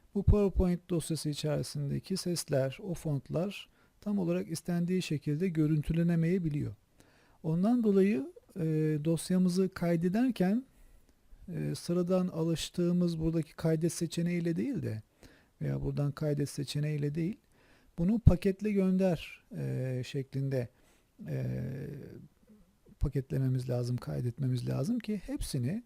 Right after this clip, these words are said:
harici olarak kullanılan bütün dosyaları içerisinde barındırsın. Ben şimdi bu dosyam üzerinde bir örnekle bunu size göstermeye çalışacağım. E, bu dosyada ben Geçko Personel adında,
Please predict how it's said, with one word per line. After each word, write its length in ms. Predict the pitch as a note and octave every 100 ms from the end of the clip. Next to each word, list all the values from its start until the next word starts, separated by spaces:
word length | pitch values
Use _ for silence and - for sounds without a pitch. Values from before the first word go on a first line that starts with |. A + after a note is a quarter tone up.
| - - _
harici 600 | D#3+ E3+ E3+ E3 F#3+ G#3+ -
olarak 420 | - D#3+ E3+ E3 -
kullanılan 580 | F3+ E3 E3 E3+ E3
bütün 300 | D#3+ - C#4+
dosyaları 520 | E3 C3 - B2+ E3+ A#3+
içerisinde 580 | - D3+ C#3 E3+ B3
barındırsın. 640 | G#3+ G3+ F3+ D3 A#2+ C3+ E3
Ben 140 | A#3+
şimdi 320 | G#3+ A3 A3+
bu 100 | A#3
dosyam 340 | A3+ G#3+ - A3
üzerinde 420 | F3 D#3 D3+ F#3+
bir 100 | F#3+
örnekle 540 | F#3+ F#3+ F#3 - F#3
bunu 140 | F3+ F#3
size 260 | - F3
göstermeye 580 | F3+ F3 - F3+ F3 F3+
çalışacağım. 580 | - C#3+ B2+ B2+ E3+ A3+ - - - - - -
E, 340 | E3+ D3+ D3+ D#3+
bu 120 | G#3+
dosyada 400 | A3+ G3 G#3 G3+
ben 240 | G3+ G3+ G3
Geçko 680 | G#3+ - - C#3 C3+ - -
Personel 840 | F3+ F3 - E3+ F3 F3 D#3+ C#3+ - _ _ _ _
adında, 580 | - D3+ C3+ B2+ E3+ B3